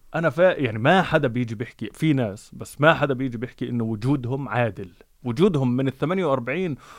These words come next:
ويطلع غير عادل، هاي فيش فيها نقاش. بعد هيك بلش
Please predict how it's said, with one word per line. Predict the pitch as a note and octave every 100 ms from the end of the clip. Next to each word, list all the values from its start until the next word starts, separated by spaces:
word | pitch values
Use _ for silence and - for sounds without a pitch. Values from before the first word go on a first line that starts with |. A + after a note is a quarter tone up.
| - -
ويطلع | C#3 F#3+ F#3 F#3 C#3+
غير | B2 E3 D3+
عادل، | A2 C#3 B2 G2+ F2
هاي | C#3+ E3 D#3 E3 D3 - _ -
فيش | F3 -
فيها | - D3+ B2
نقاش. | A#2 - F#2 -
بعد | E3+ A#3+ G3+
هيك | G#3+ A#3+ G3
بلش | A3+ F#3 -